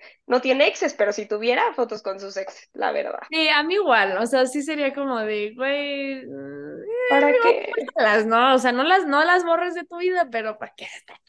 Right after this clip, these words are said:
Speaker 1: Sí, claro, algo es tu recuerdo personal, tu archivo
Speaker 2: Exacto.
Speaker 1: en tu compu personal, o sea, eso es otra cosa, pero en las redes, está
Speaker 2: Sí, a mí
Speaker 1: raro.
Speaker 2: tampoco me encanta, y, pero porque yo no lo hago tampoco, o sea, yo no soy de esas
Speaker 1: Exacto.
Speaker 2: que lo hagan, ¿no? Entonces creo que,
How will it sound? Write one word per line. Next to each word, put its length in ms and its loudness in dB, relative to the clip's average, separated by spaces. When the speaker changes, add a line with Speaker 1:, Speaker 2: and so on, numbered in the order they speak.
Speaker 1:
Sí, 200 4
claro, 340 8
algo 160 4
es 100 4
tu 80 0
recuerdo 480 4
personal, 720 0
tu 420 -4
archivo 420 0
Speaker 2:
Exacto. 0 -
Speaker 1:
en 120 0
tu 100 -8
compu 300 -4
personal, 540 -4
o 60 -6
sea, 100 -2
eso 140 -6
es 100 -6
otra 260 -6
cosa, 320 -10
pero 180 0
en 100 2
las 160 4
redes, 560 0
está 220 -2
Speaker 2:
Sí, 100 4
a 80 4
mí 80 0
Speaker 1:
raro. 0 -
Speaker 2:
tampoco 320 0
me 80 -6
encanta, 540 -6
y, 220 -4
pero 220 4
porque 280 2
yo 100 6
no 120 2
lo 140 6
hago 280 2
tampoco, 440 -8
o 100 -8
sea, 120 -2
yo 140 -2
no 120 0
soy 400 4
de 100 8
esas 180 4
Speaker 1:
Exacto. 180 0
Speaker 2:
que 80 -20
lo 100 -8
hagan, 320 -8
¿no? 120 -14
Entonces 420 -12
creo 160 -10
que, 160 -8